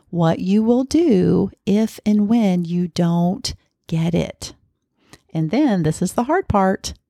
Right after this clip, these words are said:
do it. Honor the boundaries that you have set. This helps you to guard against resentment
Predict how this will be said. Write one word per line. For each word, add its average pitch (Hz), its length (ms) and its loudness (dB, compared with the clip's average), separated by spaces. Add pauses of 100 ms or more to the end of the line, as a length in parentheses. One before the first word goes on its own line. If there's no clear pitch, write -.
(200)
do 190 720 2 (180)
it. - 580 -6 (600)
Honor 202 720 2 (200)
the 196 140 0
boundaries 156 800 0 (140)
that - 200 -4
you 151 560 0
have - 220 -6
set. - 480 -6 (840)
This 185 260 0
helps - 500 0
you 135 260 0
to 165 300 0
guard 170 560 2
against 180 580 0
resentment 170 840 -2